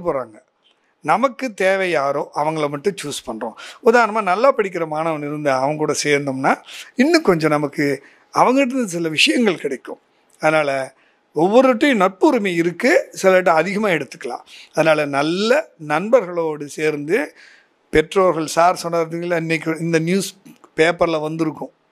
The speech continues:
நீங்க பார்த்திருப்பீங்க. ஆ, தந்தை கோபித்து கொண்டார் என்பதற்காக,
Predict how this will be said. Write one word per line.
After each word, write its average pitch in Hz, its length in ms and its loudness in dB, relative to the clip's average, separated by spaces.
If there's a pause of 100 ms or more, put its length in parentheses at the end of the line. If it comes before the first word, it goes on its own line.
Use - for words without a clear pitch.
(140)
நீங்க 147 300 -2
பார்த்திருப்பீங்க. 160 720 2 (1000)
ஆ, 165 220 0
தந்தை 208 520 2
கோபித்து 196 460 -8
கொண்டார் 202 440 -2
என்பதற்காக, 175 960 0